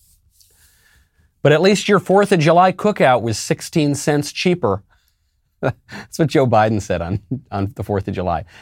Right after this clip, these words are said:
"Yeah, the cost of your barbecue is sixteen cents cheaper." Cool. At least you're not getting mean tweets, right?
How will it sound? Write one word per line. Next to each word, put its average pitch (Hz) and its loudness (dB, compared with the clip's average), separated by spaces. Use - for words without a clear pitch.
"Yeah, 214 6
the 127 -8
cost 180 -2
of 185 -2
your 165 0
barbecue 156 2
is 95 -4
sixteen 170 -4
cents 151 -2
cheaper." 170 -4
Cool. - -4
At 156 4
least 208 2
you're 220 4
not 214 0
getting 170 0
mean 202 2
tweets, 208 -2
right? 151 2